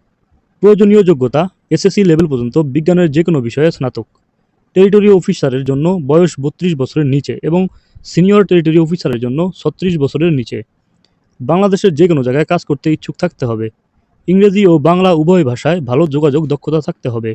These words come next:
ক্ষতিপূরণ এবং সুবিধা, আকর্ষণীয় ক্ষতিপূরণ প্যাকেজ, প্রতিযোগিতামূলক টিএ এবং ডিএ, উৎসব বোনাস, মোবাইল বিল ভাতা,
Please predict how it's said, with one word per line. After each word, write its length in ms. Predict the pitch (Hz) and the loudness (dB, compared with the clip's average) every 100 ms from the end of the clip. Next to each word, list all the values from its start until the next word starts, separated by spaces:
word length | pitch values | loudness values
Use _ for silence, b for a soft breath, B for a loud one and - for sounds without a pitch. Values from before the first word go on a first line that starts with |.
| - _ _ _ _ _ _ _ _ _ _ _ _ _ _ | -12 _ _ _ _ _ _ _ _ _ _ _ _ _ _
ক্ষতিপূরণ 520 | _ 175 214 220 226 208 | _ 0 2 4 4 4
এবং 140 | 185 | 2
সুবিধা, 320 | - 185 127 156 - | 2 0 0 -2 -2
আকর্ষণীয় 560 | 156 160 185 196 190 190 | -6 -2 -2 0 0 0
ক্ষতিপূরণ 480 | 165 165 160 127 | -2 -4 -6 -6
প্যাকেজ, 340 | 120 127 160 170 - _ _ _ _ | -6 -4 -4 -4 -8 _ _ _ _
প্রতিযোগিতামূলক 720 | 185 170 202 196 196 185 190 165 - | -6 0 0 2 2 4 2 0 -2
টিএ 180 | 196 | 0
এবং 300 | 202 151 151 | 2 0 -2
ডিএ, 220 | 127 120 151 - - - | -2 -2 -4 -6 -18 -4
উৎসব 300 | 175 - 165 | -4 -2 -4
বোনাস, 320 | 120 120 165 - _ _ _ _ 131 | -2 -4 -4 -8 _ _ _ _ -4
মোবাইল 280 | 160 190 185 | 0 2 2
বিল 200 | 170 185 | 2 2
ভাতা, 300 | 123 131 135 | 0 -4 -4